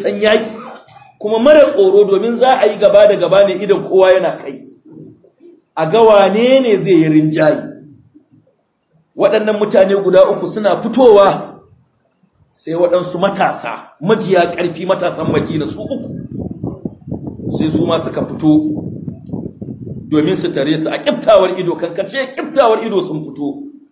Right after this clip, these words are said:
Matasan nan, malamai suka ce, kai ka ce ka a awadin rimahi, kamar sandunan mashi. A tsaye suke matasan su uku.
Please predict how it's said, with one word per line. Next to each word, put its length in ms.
Matasan 640
nan, 160
malamai 440
suka 240
ce, 180
kai 160
ka 200
ce 160
ka 100
a 240
awadin 400
rimahi, 320
kamar 280
sandunan 480
mashi. 280
A 80
tsaye 320
suke 180
matasan 480
su 80
uku. 320